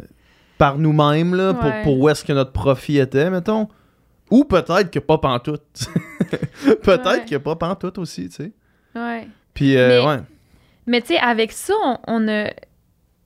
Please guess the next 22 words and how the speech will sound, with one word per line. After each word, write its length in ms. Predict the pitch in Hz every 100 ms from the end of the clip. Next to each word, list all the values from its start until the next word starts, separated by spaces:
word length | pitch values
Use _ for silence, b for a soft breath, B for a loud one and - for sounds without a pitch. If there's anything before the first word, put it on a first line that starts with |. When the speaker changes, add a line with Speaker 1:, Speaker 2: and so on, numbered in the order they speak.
| _ -
Speaker 2:
sais, 140 | 320
on 100 | 262
a 80 | 226
su 140 | -
des 160 | 339 240
choses 360 | - 285 330
que 240 | - 233 214 - _ _ _ _ _
quand 160 | - 269
on 100 | 262 240
était 200 | 220 214
plus 180 | - 214
jeune, 240 | 262 285
peut-être 160 | 302 381
ça 160 | 240
aurait 140 | 208 214
changé 260 | 220 220
des 140 | 233 220
choses. 220 | 269 262
Tu 60 | 269
sais, 80 |
comme 200 | 269 240 226 B B B
la, 140 | 220